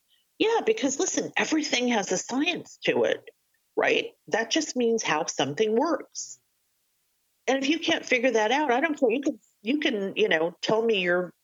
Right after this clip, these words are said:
hypothesis of the you know what, but you need to be able to tell me, how is this stuff manifesting? Where is it coming from? How is, how does it, what are the mechanics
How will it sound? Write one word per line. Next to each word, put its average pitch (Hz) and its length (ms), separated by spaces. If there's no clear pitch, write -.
hypothesis 180 840
of 180 200
the 151 300
you 165 260
know 170 180
what, 262 480
but - 240
you 294 60
need 320 260
to 262 60
be 220 160
able 185 180
to 160 200
tell 285 460
me, 156 460
how 311 180
is 349 140
this - 120
stuff - 340
manifesting? 196 840
Where 208 220
is 302 160
it 269 120
coming 330 360
from? - 420
How 240 200
is, 302 240
how - 140
does 311 200
it, - 220
what 226 140
are 349 80
the 302 100
mechanics 240 800